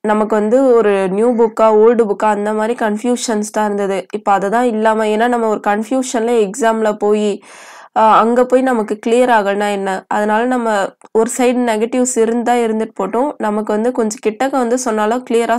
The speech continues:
சொல்லிட்டாங்கன்னு சொல்லி, ஆ, கிளியரா அதை வந்து படிங்க. ப்ராப்பர் பிளான் வந்து இருக்கட்டும். ஆ, ஒரு நாள் கூட மிஸ் பண்ணாதீங்க.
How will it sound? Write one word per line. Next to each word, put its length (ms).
சொல்லிட்டாங்கன்னு 560
சொல்லி, 500
ஆ, 320
கிளியரா 320
அதை 160
வந்து 320
படிங்க. 400
ப்ராப்பர் 500
பிளான் 240
வந்து 320
இருக்கட்டும். 640
ஆ, 240
ஒரு 240
நாள் 200
கூட 180
மிஸ் 380
பண்ணாதீங்க. 600